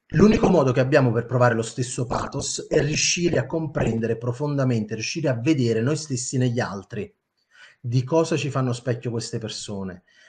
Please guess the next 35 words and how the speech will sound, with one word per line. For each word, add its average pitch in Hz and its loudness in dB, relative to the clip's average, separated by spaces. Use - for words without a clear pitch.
La 135 6
parte 165 2
di 139 2
me 143 0
che 147 2
è 135 6
inconsapevole, 120 0
la 131 0
parte 143 2
di 127 2
me 139 2
che 147 -4
si 131 0
fa 131 2
fregare, - -2
la 135 2
parte - 2
di - 2
me 143 0
che 147 4
è 143 4
manipolatrice, 127 0
la 117 -4
parte 135 0
di 139 2
me 139 0
che 151 0
vuole 143 6
prevalere - 2
sugli 120 0
altri, 107 -2
la 127 0
parte 139 2
di 135 2
me 139 0